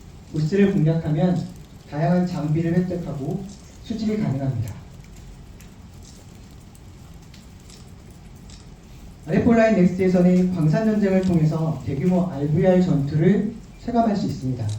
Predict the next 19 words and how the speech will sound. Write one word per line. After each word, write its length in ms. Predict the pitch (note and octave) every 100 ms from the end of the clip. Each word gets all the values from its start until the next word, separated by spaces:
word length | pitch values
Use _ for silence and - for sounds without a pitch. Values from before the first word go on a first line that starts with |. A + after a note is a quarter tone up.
| - - - - - -
각 240 | - F3 -
국가 340 | D3+ - G#3+
진영에 380 | G#3 D#3+ D#3+ E3
소속되어 680 | E3+ F3+ - - C3 C#3 - - - - -
크레그 300 | C4 B3+ B3
광산의 500 | G3+ D#3+ E3+ E3+ E3
이권을 500 | D3 - - F#3+ F3+
획득하기 500 | G3+ A3+ - F#3+ E3
위한 160 | D3 D3
전투가 520 | D3 B2 - C#3+ C#3
가능합니다. 640 | C#3+ C3 C#3+ C#3 C#3+ - - - - - - - C3
광산을 340 | C#3+ F3+ E3+
점령하면 720 | D#3+ D3 D3+ - E3 F3+ - - - - -
다양한 360 | D3+ F3+ G3 F3
보상과 440 | E3 G3+ G3+ F3
함께 400 | D3 C#3 C#3+ F#3 F#3+ - - -
명예로운 460 | C3+ D3+ F3 E3+ E3+
포상이 500 | A#3+ A#3 F#3 F3 - - -
제공됩니다. 500 | D3+ D3 C3 G#2+ G2